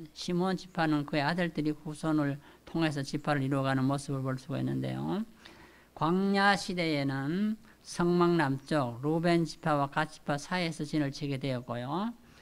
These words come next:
아, 특별히 바알볼 사건에 개입함으로써 시몬 지파는 하나님의 재앙을 받았다. 하나님이 가장 싫어하는 것은 하나님 외에, 아, 다른 신을 섬기는 사건들이죠.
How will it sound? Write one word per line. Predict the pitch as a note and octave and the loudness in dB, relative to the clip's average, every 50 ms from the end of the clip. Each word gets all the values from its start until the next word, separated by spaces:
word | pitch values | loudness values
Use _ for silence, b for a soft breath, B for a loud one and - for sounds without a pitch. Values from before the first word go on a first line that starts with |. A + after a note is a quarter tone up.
| B B B B B B B - | B B B B B B B -4
아, | C3+ C3 C3 B2+ C3 - - - - C#3 | -2 -2 0 -2 -2 -4 -6 -6 -10 -10
특별히 | - F3+ - - G#3 G3+ F#3 F#3 F#3 F#3+ F3+ | -10 -10 -2 2 2 4 4 4 4 2 0
바알볼 | - D3+ C#3 C#3+ D3 D#3+ E3+ E3+ F3 E3 F3 G3 G#3+ A#3 C4 C4+ C4 | 2 2 4 6 8 6 6 6 4 2 2 4 6 6 6 4 4
사건에 | - G3 F#3 F3+ F3 F#3 F3 E3 D#3 D3+ | 0 -2 -2 -2 0 2 2 4 4 2
개입함으로써 | D3+ - E3+ D#3+ D#3 D3+ D#3 D3 D3 D3+ D3+ D3 C#3+ C#3+ C3+ - E3 D#3 D#3+ F3 F#3 G3 G#3 A3 - B B B B B B B | 2 0 0 2 2 2 2 0 0 2 2 2 2 0 0 0 0 0 2 4 4 4 4 2 0 B B B B B B B
시몬 | - - - - E3+ E3+ E3+ F3 F3+ F3+ E3+ | -16 -12 -8 -4 -2 0 2 2 4 2 2
지파는 | F3 - - - D#3+ D#3 D#3 D#3 D3+ D#3 | 0 -4 -6 -2 -2 0 0 0 -2 -2
하나님의 | D3+ - - F3 F3 E3+ D#3+ D#3 D3+ D3+ C#3+ C#3 | -6 -6 -2 0 2 4 4 4 4 4 2 0
재앙을 | - - D3+ C#3+ D3 D3 C#3+ C3+ C3 | -2 -2 -2 0 0 0 0 -2 -2
받았다. | C3+ B2+ C3 C3 B2+ C3 - B2+ A#2+ A2+ A#2+ A#2+ - - - - _ _ B B B B B B B B B B | -2 -2 -2 -2 -6 -4 -4 -6 -4 -4 -8 -10 -12 -16 -18 -20 _ _ B B B B B B B B B B
하나님이 | B - - G3+ G3+ G3 F#3+ F#3+ F#3+ F#3 F3 | B -6 -2 2 2 4 4 4 4 4 2
가장 | D#3+ E3 E3+ E3 D#3+ | 2 2 2 2 0
싫어하는 | D3 - - F#3 F#3 F3+ F3 F3 F3 E3+ | 0 -2 -4 -2 0 2 2 4 4 2
것은 | D#3+ D#3 D3 - D3 B2+ B2 C3 C#3+ F3 G3 G#3 G3+ | 2 0 0 -2 -2 -2 -2 -2 -2 -2 -2 -4 -6
하나님 | F3+ - G3+ F#3 F3 D#3+ D#3+ D#3+ E3 D#3+ | -6 -4 0 2 2 4 4 2 4 4
외에, | D#3 D3+ D3+ D#3 D#3 D3+ D3 C3+ A#2+ - B B B B B B B B - | 4 4 4 4 4 4 2 0 -2 -6 B B B B B B B B -10
아, | B2+ A#2+ B2 | -8 -8 -8
다른 | - - B2+ C3+ C3+ C3+ C3+ | -6 -6 -4 -2 -2 -2 -4
신을 | C3 - E3 D3+ C#3+ C#3+ | -4 -2 -2 0 -2 -2
섬기는 | C#3+ - F#3 F3+ F#3 F3+ E3+ E3 D3 D3 D3+ D#3+ | -2 -4 -4 -2 -2 -2 0 0 2 2 2 0
사건들이죠. | E3 - - G3+ - - F3 E3 D#3 D3 C3+ C3+ B2+ B2+ C3 C3+ C3 A#2+ A2 A#2+ | 0 -2 -8 -10 -4 -2 -2 0 0 0 0 -2 -4 -2 -2 -2 -2 -4 -6 -8